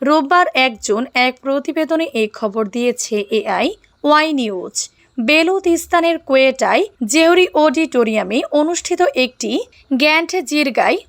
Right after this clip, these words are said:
উপজাতীয় নেতাদের উদ্দেশ্যে বক্তব্যে পাকিস্তান সেনা প্রধান বলেন, আমাদের কাছে শক্ত প্রমাণ রয়েছে যে বেলুতিস্তানি সক্রিয় সন্ত্রাসী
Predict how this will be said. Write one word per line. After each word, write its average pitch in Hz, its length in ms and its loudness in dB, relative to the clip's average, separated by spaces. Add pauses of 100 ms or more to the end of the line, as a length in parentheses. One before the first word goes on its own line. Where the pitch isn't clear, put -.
(120)
উপজাতীয় 330 840 2
নেতাদের 277 520 0
উদ্দেশ্যে 254 560 -2
বক্তব্যে 262 540 0 (100)
পাকিস্তান 294 640 -2
সেনা 262 320 0
প্রধান 226 440 -2
বলেন, 190 320 -4 (320)
আমাদের 320 420 0
কাছে 277 320 -2
শক্ত 277 440 -2
প্রমাণ 262 400 2
রয়েছে 247 500 0
যে 226 220 0
বেলুতিস্তানি 254 800 -2
সক্রিয় 233 540 -2
সন্ত্রাসী 185 680 -8